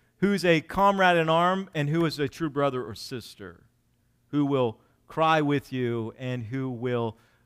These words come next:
uh, laugh with you and who will celebrate but also suffer with you.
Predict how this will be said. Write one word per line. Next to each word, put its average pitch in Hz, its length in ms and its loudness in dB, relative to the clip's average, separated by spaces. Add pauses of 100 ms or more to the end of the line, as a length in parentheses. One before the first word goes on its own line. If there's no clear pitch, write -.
uh, 113 320 -4
laugh 160 480 0
with 151 240 -2
you 139 320 0
and 131 220 -8
who 135 100 -6
will 127 140 -8
celebrate 151 640 -2
but 139 140 -4
also 151 420 -2
suffer 123 680 -4 (480)
with 123 340 -6
you. 107 340 -6